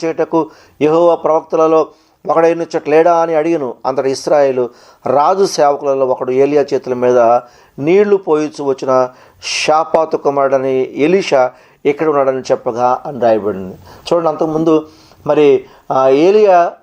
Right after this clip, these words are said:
ఆ, ఏలియాకి శిష్యుడిగా ఎలీషా ఉన్నాడు. ఎలీషా ఎవరి దగ్గర పనిచేశారు? ఏలియా దగ్గర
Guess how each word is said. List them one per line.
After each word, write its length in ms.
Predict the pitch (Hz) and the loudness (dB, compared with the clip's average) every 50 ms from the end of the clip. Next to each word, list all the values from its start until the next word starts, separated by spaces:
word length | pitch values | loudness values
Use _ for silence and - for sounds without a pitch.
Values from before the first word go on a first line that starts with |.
| _ _ _ _ _ _ _ - | _ _ _ _ _ _ _ -2
ఆ, 520 | 143 151 156 151 147 147 147 143 143 143 139 | 2 2 4 4 6 6 6 4 4 2 2
ఏలియాకి 680 | 147 170 196 214 214 202 196 - 170 156 160 165 - - - - | 2 2 2 2 2 0 0 -2 -4 -4 -4 -4 -8 -12 -16 -14
శిష్యుడిగా 440 | 196 185 - 208 190 185 180 170 | -12 -8 -4 -2 0 2 2 2
ఎలీషా 400 | 175 170 160 170 180 170 - 160 | 2 2 0 -2 -4 -4 -2 -2
ఉన్నాడు. 340 | 139 131 127 117 117 113 113 127 | -2 -2 -2 -4 -4 -4 -4 -2
ఎలీషా 280 | 147 147 160 170 160 170 | 0 2 2 2 2 2
ఎవరి 140 | 151 147 147 | 2 2 2
దగ్గర 120 | 147 139 | 2 0
పనిచేశారు? 560 | 143 139 135 135 135 127 123 135 131 135 147 143 - - - - _ _ - | 0 -2 -2 -2 -2 -2 0 0 0 0 -2 -4 -8 -20 -20 -20 _ _ 0
ఏలియా 320 | 127 147 160 165 160 151 | 0 2 2 2 2 2
దగ్గర 220 | 139 131 117 120 | 2 0 -2 -6